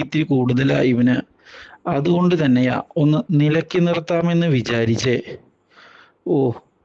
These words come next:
അങ്ങനെയാണോ?" ഇതോടെ ഇനി കേണലുമായി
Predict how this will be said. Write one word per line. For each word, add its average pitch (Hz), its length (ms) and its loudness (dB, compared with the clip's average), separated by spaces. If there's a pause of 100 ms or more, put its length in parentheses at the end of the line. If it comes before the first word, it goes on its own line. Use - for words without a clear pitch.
(120)
അങ്ങനെയാണോ?" 123 720 2 (1300)
ഇതോടെ 190 440 0 (220)
ഇനി 180 260 -2 (880)
കേണലുമായി 160 720 -2